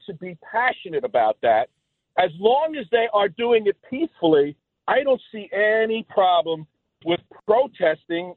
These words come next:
of the decision of somebody that can decide what happens in your life. So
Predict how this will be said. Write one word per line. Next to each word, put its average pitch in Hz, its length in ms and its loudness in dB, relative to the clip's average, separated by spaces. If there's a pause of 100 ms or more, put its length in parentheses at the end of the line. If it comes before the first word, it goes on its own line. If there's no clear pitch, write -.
of 175 160 2
the 165 60 -10
decision 170 720 -4 (340)
of 175 100 2 (120)
somebody 226 480 2
that 170 160 0
can 180 140 -10
decide 175 580 0 (760)
what 180 220 2
happens 175 480 -4
in 156 120 -14
your 147 180 -2
life. 139 300 2 (800)
So 170 280 2